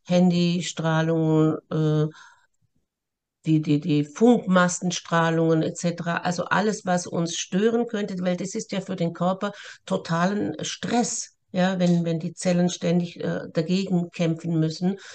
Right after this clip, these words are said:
Und so erlebe ich einfach auch, dass die Menschen, also es sind jetzt wirklich viele, die das schon in Anspruch nehmen,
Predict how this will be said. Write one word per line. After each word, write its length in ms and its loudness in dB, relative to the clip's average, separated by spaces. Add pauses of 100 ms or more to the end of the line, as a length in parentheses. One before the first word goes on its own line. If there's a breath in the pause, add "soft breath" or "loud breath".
(280 loud breath)
Und 220 2
so 260 4
erlebe 480 2
ich 160 -6
einfach 420 0
auch, 340 0 (380 loud breath)
dass 280 0
die 520 0
Menschen, 720 4
also 200 -4
es 80 -8
sind 220 0
jetzt 300 -8
wirklich 320 0
viele, 320 -4
die 160 -4
das 220 -4
schon 180 0
in 160 -4
Anspruch 520 -6
nehmen, 320 0